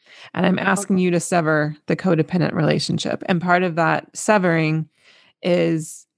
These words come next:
Speaker 1: and, and you don't even have to have a conversation with her now. You know, you don't have to say,
Speaker 2: Mm-hmm.
Speaker 1: "Mom, when I was ten years old, you really hurt me when you didn't talk to us for a week. It was really," you know, you don't have to do that, right?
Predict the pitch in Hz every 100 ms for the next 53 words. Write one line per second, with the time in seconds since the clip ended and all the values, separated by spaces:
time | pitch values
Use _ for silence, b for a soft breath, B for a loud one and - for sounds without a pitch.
0 | _ _ _ _ 220 - 233 247 269 277
1 | 220 214 - 208 190 196 170 165 - 180
2 | - 147 151 - 170 147 175 - - -
3 | - 185 180 165 165 180 180 190 185 165
4 | 170 170 165 165 160 165 - 180 175 175
5 | 165 185 165 156 156 160 170 170 165 196
6 | - 175 160 160 156 156 165 185 196 180
7 | - 170 160 - 170 156 147 - - -
8 | B B B B - 160 156 165 - 202
9 | 226 240 240 214 - 165 165 165 - -
10 | - _ _ 165 165 180